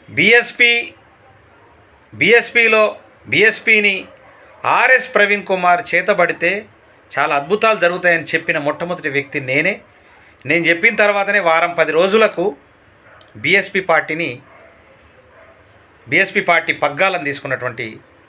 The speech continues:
పరిస్థితి. సరే, మేము చాలాసార్లు ఆయనను పో-, కలవడానికి పోయితే కలవనీయలేదు.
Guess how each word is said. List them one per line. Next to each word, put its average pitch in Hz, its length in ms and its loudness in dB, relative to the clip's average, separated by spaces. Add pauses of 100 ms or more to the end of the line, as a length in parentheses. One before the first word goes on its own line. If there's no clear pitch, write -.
(460)
పరిస్థితి. 120 500 -2 (1700)
సరే, 190 240 2
మేము 196 440 -2 (140)
చాలాసార్లు 170 800 0
ఆయనను 143 240 0
పో-, 143 240 -2
కలవడానికి 160 480 0
పోయితే 151 280 0
కలవనీయలేదు. 147 680 -2